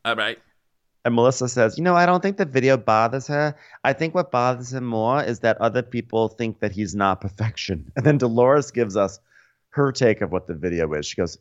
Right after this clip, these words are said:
Speaker 2: "You know what? In that video, there's, like, a bunch of naked men standing behind you, and they bond together like jerk-offs."
Speaker 1: <laughs>
Speaker 2: I didn't get it.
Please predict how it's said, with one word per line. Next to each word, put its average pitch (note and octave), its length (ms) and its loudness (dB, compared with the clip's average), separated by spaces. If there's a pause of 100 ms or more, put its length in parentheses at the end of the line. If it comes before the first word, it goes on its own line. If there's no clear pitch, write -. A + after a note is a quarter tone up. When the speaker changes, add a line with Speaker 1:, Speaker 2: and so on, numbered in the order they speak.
(100)
Speaker 2:
"You A#2+ 100 -2
know B2+ 140 4
what? G#2 380 2 (500)
In A2+ 120 -4
that B2 180 -2
video, F2 380 0
there's, E2+ 180 -6
like, G2 100 -8
a F#2 60 -4
bunch A2+ 340 -2
of E2+ 100 -8
naked G2+ 340 0
men E2+ 360 0
standing A2 280 -2
behind F#2 420 -2
you, E2 40 -6
and D2+ 100 -6
they E2 60 -4
bond A2 380 0
together A2 300 0
like F2+ 200 -4 (120)
jerk-offs." E2 920 -4
Speaker 1:
<laughs> - 1300 -20
Speaker 2:
I D3 120 2
didn't F#3 200 -2
get A2+ 200 0
it. - 200 -8